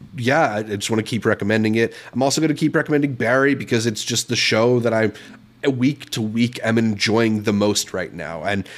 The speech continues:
I, I've went back and rewatched the first two seasons, uh, in the last week because I'm just so hyped on it right now. It's, it's very well done. It's very, very good stuff. Uh, but Pleasure is probably the movie that I'm, I'm most looking forward to watching or rewatching this week,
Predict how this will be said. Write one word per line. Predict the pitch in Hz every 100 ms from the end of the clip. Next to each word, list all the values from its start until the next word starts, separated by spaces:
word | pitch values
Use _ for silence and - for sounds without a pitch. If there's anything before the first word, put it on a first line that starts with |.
| -
I, | 101 98 92
I've | 95 -
went | 135 127 123
back | 123 123 123
and | 110 104
rewatched | 110 117 120 117 -
the | 110
first | - 117 -
two | 113
seasons, | 110 113 113 117 117 110 - - -
uh, | 110 101 107
in | 117
the | 113
last | 113 107 -
week | 107 123 -
because | 95 - 117 113 107
I'm | 104 104
just | 117 -
so | - - 104 113 110 - -
hyped | - 123 127 -
on | 143
it | 147
right | 147 147
now. | 143 143 147 - - - -
It's, | - - _
it's | - -
very | 180 151
well | 127 113 107
done. | 107 104 101
It's | -
very, | 113 123 127 117
very | 101 95 87
good | 87
stuff. | - - 104 - - - - 139
Uh, | 151 156
but | 123 175 143
Pleasure | - 185 214 151 117
is | 113
probably | 139 135 139
the | 131
movie | 135 127
that | 120 113
I'm, | 113 113 117
I'm | 113
most | 117 117 -
looking | 110 113
forward | 104 107 107 104
to | 107
watching | 98 107 123 135 110
or |
rewatching | 90 110 127 131 123 120
this | 117 107
week, | 120 107